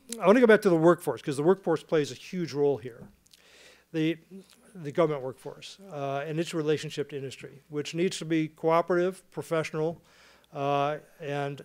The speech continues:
and structured in a way which gets the best value for the government, but recognizes industry's real needs. And it's an interesting tightrope to watch sometimes for, for government people.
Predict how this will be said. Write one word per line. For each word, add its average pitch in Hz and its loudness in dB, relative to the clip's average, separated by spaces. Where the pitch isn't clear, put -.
and 139 -8
structured 180 0
in 170 -2
a 160 0
way 151 2
which 143 0
gets 160 -4
the 170 -4
best 151 -4
value 139 -4
for 139 -12
the 131 -10
government, 123 -14
but 139 -4
recognizes 160 2
industry's 139 -8
real 135 -4
needs. 127 -12
And 135 -12
it's 143 -6
an 147 -12
interesting 170 2
tightrope 165 -2
to 147 0
watch 135 2
sometimes 135 -6
for, 135 -8
for 139 -6
government 127 -4
people. 127 -10